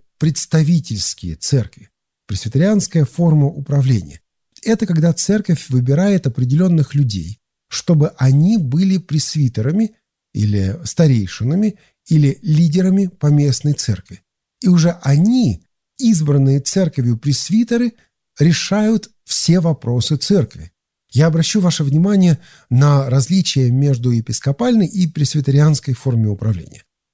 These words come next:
В епископальной форме управления, э, церковь, э, собрание членов церкви ничего не решает. В епископальной форме управления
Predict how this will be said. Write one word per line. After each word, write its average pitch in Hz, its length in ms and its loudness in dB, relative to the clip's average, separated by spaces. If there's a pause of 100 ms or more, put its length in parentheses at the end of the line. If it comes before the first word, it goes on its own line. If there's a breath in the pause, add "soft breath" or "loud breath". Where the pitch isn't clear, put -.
(140)
В 226 60 2
епископальной 240 760 0
форме 117 360 -2
управления, 85 680 -8 (420 loud breath)
э, 143 120 -2
церковь, - 720 -2
э, 117 200 2
собрание 180 720 2
членов 135 400 0
церкви 117 400 -2 (360 soft breath)
ничего 190 640 2
не 190 140 2
решает. 165 560 -4 (400)
В 139 80 -4
епископальной 170 760 0
форме 151 320 0
управления 123 720 -2